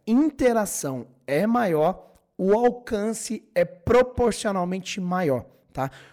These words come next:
Quanto mais nos primeiros minutos eu tenho uma grande interação, mais essa postagem entrega,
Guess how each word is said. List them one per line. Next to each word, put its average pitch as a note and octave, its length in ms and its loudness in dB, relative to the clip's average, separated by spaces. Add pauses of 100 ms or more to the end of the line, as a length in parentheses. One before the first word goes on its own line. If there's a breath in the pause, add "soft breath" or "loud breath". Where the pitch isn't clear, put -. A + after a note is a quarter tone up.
(120)
Quanto G3 340 0
mais A3 480 2
nos G#3+ 180 -4
primeiros G#3+ 400 -2
minutos G3 360 -4
eu F#3 120 -2
tenho G#3 340 -2
uma G#3 120 -4
grande A3+ 420 0
interação, A3+ 680 -2 (640 soft breath)
mais F#3 640 2
essa F#3 240 -2
postagem F3 800 -2
entrega, C#3+ 580 -6